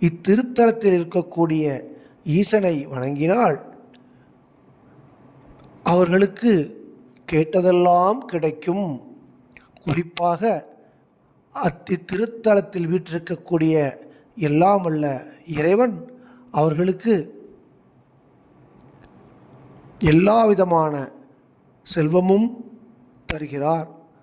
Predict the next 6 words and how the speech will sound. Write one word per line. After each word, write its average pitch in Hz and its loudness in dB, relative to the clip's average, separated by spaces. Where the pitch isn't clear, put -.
சுகப்பிரசவம் 190 0
வேண்டி 180 0
வரக்கூடிய 165 0
பக்தைகளுக்கு 180 -2
இறைவன் 170 -2
சுகப்பிரசவம் 185 0